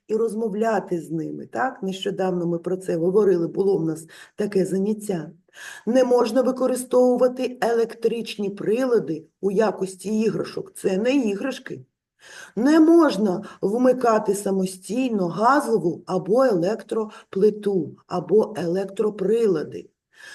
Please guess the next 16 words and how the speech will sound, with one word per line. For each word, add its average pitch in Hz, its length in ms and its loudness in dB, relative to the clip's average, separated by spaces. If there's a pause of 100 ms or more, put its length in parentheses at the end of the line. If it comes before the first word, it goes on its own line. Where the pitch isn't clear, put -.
(120)
Не 262 180 4
можна 254 380 2
гратися 262 640 -2
з 202 100 -8
водою, 220 760 0 (240)
набирати 208 680 -2
самостійно 202 840 -4
ванну. 185 540 0
Це 214 260 2
дуже 214 460 0
небезпечно. - 960 -6 (460)
Не 254 180 4
можна 254 400 2
підходити 233 720 -2
до 196 160 2
вікон, 254 600 0